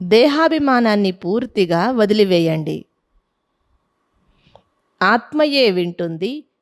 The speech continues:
ఆత్మయే ధారణ చేస్తుంది. ఆత్మ ఈ శరీరములో లేకపోతే శరీరము కదలను కూడా కదలదు. పరమాత్మ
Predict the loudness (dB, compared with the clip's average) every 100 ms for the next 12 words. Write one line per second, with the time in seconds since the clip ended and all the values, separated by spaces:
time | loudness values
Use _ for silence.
0 | _ _ -4 -4 -4 -4 -2 0 0 -2
1 | -2 -2 0 0 0 -2 -2 -4 -4 -4
2 | -8 _ _ _ _ _ _ -20 _ _
3 | _ _ _ _ _ _ _ _ -2 0
4 | 0 0 0 0 0 -2 -2 -2 0 0
5 | 0 0 2 2 0 -2 -4 -2 -2 0
6 | 0 -2 -8 -14 -6 -4 -2 0 2 2
7 | -2 -6 -6 -4 -2 0 0 -2 -2 -2
8 | -2 -2 -4 -2 -2 -4 -8 -14 _ _
9 | _ _ _ _ _ _ _ _ _ _
10 | _ _ _ _ _ _ _ _ -2 2
11 | 2 2 0 -2 -4 -4